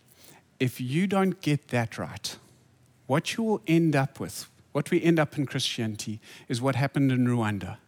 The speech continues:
So here's what happened. There were a whole bunch of people who believed in Jesus, but didn't follow Jesus.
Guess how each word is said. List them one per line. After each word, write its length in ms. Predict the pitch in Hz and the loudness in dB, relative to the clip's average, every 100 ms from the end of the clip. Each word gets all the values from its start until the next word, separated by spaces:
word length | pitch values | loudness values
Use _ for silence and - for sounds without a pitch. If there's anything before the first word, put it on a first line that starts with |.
| _ _ _ _ _ _ _ _ _ _ | _ _ _ _ _ _ _ _ _ _
So 180 | - 135 - | -6 -6 -6
here's 300 | 127 185 208 | 2 2 4
what 120 | 208 | 0
happened. 440 | 147 - 95 - - _ - - - - - | -2 -4 -8 -14 -18 _ -20 -20 -20 -20 0
There 120 | 143 | 4
were 100 | 151 | 6
a 80 | 139 | 4
whole 360 | 131 - 214 220 | 0 2 4 4
bunch 320 | 196 180 - | 2 0 -2
of 80 | - | -4
people 360 | 175 156 143 - - | -4 -2 -4 -6 -10
who 140 | - 123 | -4 0
believed 720 | 120 117 123 202 240 196 131 | 2 2 2 4 4 4 0
in 140 | 101 | -4
Jesus, 560 | 92 87 87 113 - - _ _ _ _ _ _ _ _ _ _ | -4 -8 -10 -10 -12 -12 _ _ _ _ _ _ _ _ _ _
but 200 | 139 - | -4 0
didn't 300 | 160 156 143 | 2 2 2
follow 560 | - - - 220 175 113 | -4 -8 0 2 4 2
Jesus. 640 | 90 87 92 143 - | -2 -8 -6 -6 -6